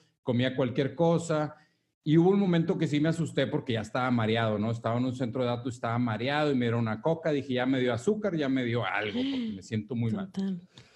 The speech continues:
Speaker 1: Y ahí, este, ahí pruebo finalmente lo que es el sistema de nutrición. Mi esposa me insiste. Sí, sí, creo que
Speaker 2: Ujú.
Speaker 1: sí te escucho.
Speaker 2: Sí, sí,
Speaker 1: Mi,
Speaker 2: sí.
Speaker 1: mi esposa me insiste,
Speaker 2: <laughs>
Speaker 1: pruebo el, pruebo lo que es el sistema de nutrición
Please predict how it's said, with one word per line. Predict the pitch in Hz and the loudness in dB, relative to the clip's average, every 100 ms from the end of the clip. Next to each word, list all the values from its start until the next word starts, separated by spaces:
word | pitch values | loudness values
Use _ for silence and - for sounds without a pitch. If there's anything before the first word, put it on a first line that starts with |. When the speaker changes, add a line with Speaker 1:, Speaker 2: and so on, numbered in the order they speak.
| - | -6
Speaker 1:
Y | 151 165 | 2 4
ahí, | 165 170 180 185 | 6 4 4 2
este, | 165 160 - 175 - | 2 0 0 -4 0
ahí | 151 165 180 | 2 4 2
pruebo | 175 190 196 180 175 | 2 4 6 4 2
finalmente | 170 147 147 151 151 139 156 | 2 2 2 4 2 2 0
lo | 139 135 | -2 -2
que | 120 | -2
es | 123 | -2
el | 120 | -6
sistema | 123 117 117 120 | -8 -6 -2 0
de | 117 | 0
nutrición. | 120 127 131 202 196 | -2 -4 -2 0 2
Mi | 139 | 0
esposa | 117 127 120 143 | 0 -2 0 2
me | 151 | 4
insiste. | 147 175 170 - 151 135 - - - - _ _ _ | 2 0 -2 -4 -6 -6 -8 -10 -10 -10 _ _ _
Sí, | - 127 113 | -10 -4 -4
sí, | - 107 - | -4 -6 -6
creo | 110 175 | -6 -4
que | 190 | -4
Speaker 2:
Ujú. | |
Speaker 1:
sí | 117 | -6
te | - | -12
escucho. | - 92 _ _ - 147 - - | -18 -18 _ _ -2 -2 -2 0
Speaker 2:
Sí, | 226 208 | 2 4
sí, | 175 | 4
Speaker 1:
Mi, | 165 | 4
Speaker 2:
sí. | 214 247 | 6 6
Speaker 1:
mi | |
esposa | 254 - 240 | 6 6 6
me | 190 190 | 6 4
insiste, | 180 202 170 233 180 | 4 4 6 4 4
Speaker 2:
<laughs> | - | 2
Speaker 1:
pruebo | 135 147 175 | 4 6 6
el, | 170 | 2
pruebo | 165 151 170 | 4 4 6
lo | 175 202 | 4 2
que | |
es | 156 | 2
el | 170 | 0
sistema | 165 165 - 156 165 | -2 -4 0 2 2
de | |
nutrición | 165 170 170 180 165 160 | 2 0 0 2 2 0